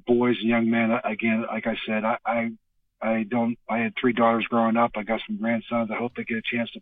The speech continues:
play it. I would never force it on anybody, but I would never deny them the opportunity to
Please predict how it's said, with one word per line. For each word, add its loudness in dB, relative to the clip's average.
play 0
it. -2
I -2
would -8
never -2
force 4
it 0
on 4
anybody, 2
but 2
I 4
would 2
never 6
deny 4
them 2
the 2
opportunity 0
to -6